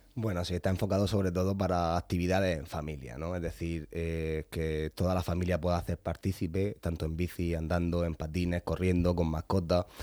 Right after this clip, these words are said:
Entonces, esto es una fiesta que intentamos llevar a cabo para, mm, a,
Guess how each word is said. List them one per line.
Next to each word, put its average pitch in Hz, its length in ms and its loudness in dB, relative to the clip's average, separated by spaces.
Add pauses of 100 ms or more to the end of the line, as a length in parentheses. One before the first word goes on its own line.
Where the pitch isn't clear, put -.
(200)
Entonces, 107 340 2
esto 107 320 4
es 101 180 8
una 95 240 6
fiesta 95 480 2
que 87 140 2
intentamos 85 680 4
llevar 87 280 8
a 85 60 4
cabo 87 300 6
para, 80 640 6
mm, - 120 -6 (600)
a, 85 240 2